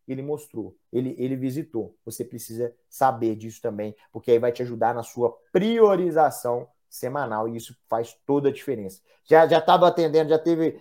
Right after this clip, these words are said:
a experiência de tá atendendo o cliente lá, o seu Antônio lá, ele prontinho pra comprar, ele viajou dois dias, você deu atenção pra outro cliente,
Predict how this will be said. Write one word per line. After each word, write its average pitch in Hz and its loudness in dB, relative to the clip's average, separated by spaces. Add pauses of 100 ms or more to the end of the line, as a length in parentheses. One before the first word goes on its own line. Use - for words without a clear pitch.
a - -2
experiência 151 0
de 135 -8
tá 165 8
atendendo 156 2 (140)
o 135 -6
cliente 156 -2
lá, 156 8
o 151 4
seu 170 4
Antônio 165 2
lá, 156 8
ele 160 2
prontinho 175 -2
pra 165 -2
comprar, 160 2
ele 165 -4
viajou 156 0
dois 170 0
dias, 170 -6
você 175 -8
deu 170 -2
atenção 170 -4
pra 156 -2
outro 180 0
cliente, 165 -10